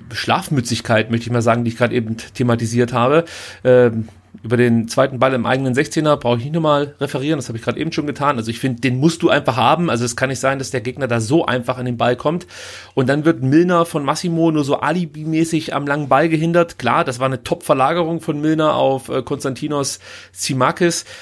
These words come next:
Äh, aber ich, ich, ich sehe da halt Massimo, wie er irgendwie drei Meter von Milner entfernt so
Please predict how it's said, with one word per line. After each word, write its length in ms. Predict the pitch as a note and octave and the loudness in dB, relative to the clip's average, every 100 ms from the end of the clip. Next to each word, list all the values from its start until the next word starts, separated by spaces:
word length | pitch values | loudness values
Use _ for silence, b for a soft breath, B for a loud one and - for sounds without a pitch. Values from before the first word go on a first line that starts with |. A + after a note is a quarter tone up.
| B - | B 0
Äh, 180 | B2+ - | 0 2
aber 240 | E3 D#3+ | 0 -2
ich, 160 | D#3 - | -6 -10
ich, 260 | A#2+ - - | -10 -10 -8
ich 80 | - | 0
sehe 120 | D#3+ | 4
da 80 | D#3+ | 4
halt 160 | C#3 | 2
Massimo, 580 | C3 D#3+ F3+ F3 F3+ F3+ | 0 0 0 4 6 4
wie 100 | D3 | 4
er 80 | C#3+ | 2
irgendwie 360 | B2+ B2+ B2+ | 0 -4 -4
drei 320 | A#2 A#2+ D3 E3 | -2 0 0 0
Meter 340 | D3+ F3 F3+ | 0 2 0
von 240 | D3+ C3+ | 0 0
Milner 300 | C#3 G3 F#3+ | 2 2 2
entfernt 480 | C#3 - D3 F3 G3 | -2 -2 0 0 -4
so 400 | - D3 C#3 - | -2 2 2 0